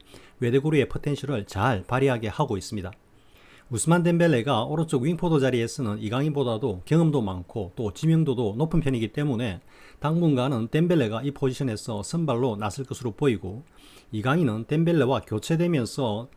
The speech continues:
이 포지션에서 뛰든가 아니면 경기 중 포지션을 옮겨서 이 자리에서 뛸 수도 있어 보입니다.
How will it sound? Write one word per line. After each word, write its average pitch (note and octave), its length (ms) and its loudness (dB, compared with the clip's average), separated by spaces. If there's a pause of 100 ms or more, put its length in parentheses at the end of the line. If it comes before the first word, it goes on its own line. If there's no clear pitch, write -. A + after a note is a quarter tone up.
(160)
이 D3+ 100 -4
포지션에서 C#3 540 -4
뛰든가 B2 540 0
아니면 A#2 340 -2
경기 B2+ 380 0
중 B2+ 300 -2 (280)
포지션을 C#3 460 2
옮겨서 D3 600 0
이 B2+ 100 -4
자리에서 A2+ 520 -4
뛸 C#3 140 -6
수도 - 140 -10
있어 - 180 -8
보입니다. G2+ 460 -6